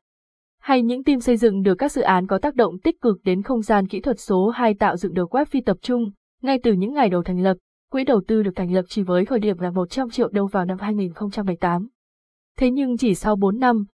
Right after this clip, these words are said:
ở thời điểm hiện tại quỹ đã phát triển đầy mạnh mẽ và đã phủ sóng đến hơn hai mươi lăm quốc gia trên thế giới. Không những vậy,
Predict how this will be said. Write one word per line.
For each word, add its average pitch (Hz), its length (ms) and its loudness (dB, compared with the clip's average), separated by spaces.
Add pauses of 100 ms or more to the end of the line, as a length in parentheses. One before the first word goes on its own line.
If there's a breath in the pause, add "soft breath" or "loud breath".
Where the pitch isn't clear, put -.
ở 240 120 4
thời 226 120 2
điểm 202 180 2
hiện 196 200 0
tại 185 180 0
quỹ 208 240 -4
đã 240 160 0
phát 320 200 -2
triển 190 220 0
đầy 185 180 0
mạnh 185 320 -4
mẽ 190 280 -2
và 226 100 0
đã 170 140 0
phủ 220 220 -2
sóng 180 260 -4
đến 185 180 0
hơn 226 240 2
hai 220 160 -4
mươi 220 120 0
lăm 214 240 0
quốc 311 180 -2
gia 220 200 2
trên 190 160 -2
thế 185 120 0
giới. 185 380 2 (280)
Không 254 220 0
những 220 180 0
vậy, 247 260 2